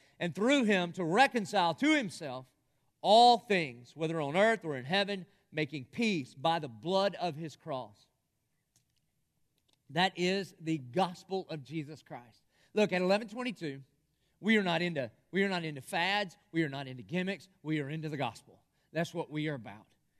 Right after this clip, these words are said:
And, and in order for us to understand the gospel, you first have to understand this, that God is first. There's just some things that God won't do or can't do because God always operates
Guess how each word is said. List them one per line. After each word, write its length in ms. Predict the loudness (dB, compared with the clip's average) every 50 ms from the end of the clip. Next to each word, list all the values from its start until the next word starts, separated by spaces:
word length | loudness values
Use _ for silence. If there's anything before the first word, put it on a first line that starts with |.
| _ _ _ -2
And, 160 | -2 -2 -2 -4
and 260 | -6 -6 -6 -6 -10 -10 -6
in 100 | -2 2
order 280 | 4 4 4 4 2
for 200 | 0 -4 -4 0
us 220 | 0 2 0 0 -2
to 80 | -6 -4 -2
understand 560 | -2 0 0 0 -4 -4 -4 -4 -4 -4 -4
the 60 | -4
gospel, 480 | -2 -2 0 0 -2 -4 -6 -8 -8 -8 _ _ _
you 120 | -2 -2 -2
first 460 | -2 -4 -2 0 2 2 0 0 0
have 180 | 0 0 0 0
to 140 | -2 -4 -4
understand 520 | -4 -4 -6 -6 -6 -4 -4 -4 -2 -2
this, 220 | -4 -4 -4 -6
that 200 | -8 -8 -8 -6
God 340 | -6 -4 -2 -2 -2 -4 -2 -2
is 260 | -2 -2 -2 -2 -8
first. 460 | -10 -8 -6 -4 -4 -4 -6 -10 -16 _ _ _ _ _ _ 4
There's 160 | 4 4 4
just 260 | 4 2 2 2 0
some 160 | -2 -4 -4
things 360 | -2 0 0 0 0 -2 -2 -6
that 140 | -6 -4
God 360 | -2 -2 0 0 0 -2 -2 -6 _ _ _ _
won't 380 | -4 2 4 6 6 4 4 2
do 280 | 4 6 6 6 4 2 0
or 100 | -4 -4
can't 380 | -4 -2 0 0 0 -2 -2
do 340 | -4 -4 -4 -2 -4 -6 -8 -12 _ _ _ -10
because 240 | -2 0 0 2
God 240 | 2 2 2 2 2 2
always 440 | 4 4 4 4 4 2 2 0 0 0
operates 680 | 2 2 2 0 0 -2 -2 0 0 0 0 -2 -4